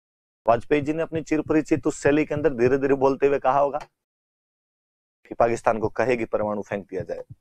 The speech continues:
"मैं चौथाई भारत को खत्म समझ चुका हूं, यदि पाकिस्तान बम फेंकेगा तो एक चौथाई भारत तो खत्म हो जाएगा, पर पाकिस्तान को यह भी समझा देना कि फिर कल दुनिया के नक्शे में पाकिस्तान बचेगा ही नहीं,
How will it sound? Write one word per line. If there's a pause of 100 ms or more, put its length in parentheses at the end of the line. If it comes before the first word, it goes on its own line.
(280)
"मैं (540)
चौथाई
भारत
को
खत्म
समझ
चुका
हूं, (1300)
यदि
पाकिस्तान
बम
फेंकेगा
तो
एक
चौथाई
भारत
तो
खत्म
हो
जाएगा, (560)
पर
पाकिस्तान
को
यह
भी
समझा
देना (100)
कि
फिर
कल
दुनिया
के
नक्शे
में
पाकिस्तान
बचेगा
ही
नहीं,